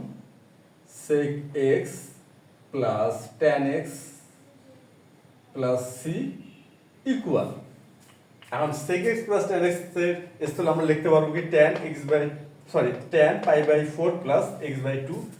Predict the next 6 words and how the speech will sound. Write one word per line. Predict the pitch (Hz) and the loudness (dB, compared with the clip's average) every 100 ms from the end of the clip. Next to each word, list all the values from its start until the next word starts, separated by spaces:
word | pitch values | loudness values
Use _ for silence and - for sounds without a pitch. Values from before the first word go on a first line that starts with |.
| - - - _ - - - - - - - _ _ _ - - - 127 | -20 -20 -20 _ -20 -20 -20 -20 -20 -20 -20 _ _ _ -20 -20 -12 -4
ln, | 123 120 123 - - - - | 2 2 2 0 -6 -12 -10
এখানে | 107 117 117 117 | -8 -6 -6 -6
লিখতেই | 120 120 - - - 147 139 | -6 -8 -14 -20 -10 -6 -2
পারি | 127 120 113 | -2 0 -2
আমরা | 110 113 113 135 | -4 -6 -4 -2
tan | 113 110 | 0 -2